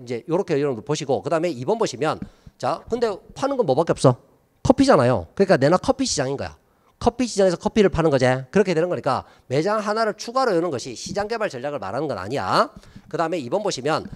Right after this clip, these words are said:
베트남에 오직 커피 매장을 여는 것은 시장 침투 전략에 해당이 된다라고 돼 있는데 보세요.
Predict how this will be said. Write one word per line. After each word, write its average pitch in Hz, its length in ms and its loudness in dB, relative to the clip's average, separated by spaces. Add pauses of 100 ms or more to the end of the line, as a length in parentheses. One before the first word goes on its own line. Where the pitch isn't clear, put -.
(180)
베트남에 233 640 0
오직 240 260 -2
커피 214 260 -4
매장을 160 360 2
여는 143 180 0
것은 127 380 2 (220)
시장 226 400 0
침투 220 340 -6
전략에 170 400 0
해당이 160 300 0
된다라고 151 440 0
돼 156 100 0
있는데 107 420 -4 (180)
보세요. 196 340 -4